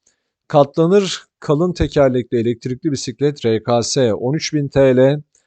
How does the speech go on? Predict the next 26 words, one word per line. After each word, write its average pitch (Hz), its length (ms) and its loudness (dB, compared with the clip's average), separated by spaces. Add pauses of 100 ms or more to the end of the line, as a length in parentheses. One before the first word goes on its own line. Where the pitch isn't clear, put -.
(380)
Omen 175 360 4
oyuncu 156 460 -2
kulaklığı 151 580 2
dört 151 260 2
yüz 160 240 -4
lira. 160 320 4 (680)
Mercusis 170 960 -2
menzil 135 540 -2
genişletici 120 840 -4
iki 123 200 -6
yüz 147 300 -2
T 120 280 2
L. 139 280 4 (580)
Polar 185 340 4
gömlek 170 500 -2
var. 135 380 0
Unisex, 147 600 -6
kadın 131 340 -6
ve 127 60 -2
erkekler, 120 640 -4 (200)
e, 101 300 -8 (180)
giyebiliyorlarmış 117 920 -2
bunu. 95 140 -8
Yüz 98 220 -6
elli 123 280 0
lira. 139 340 2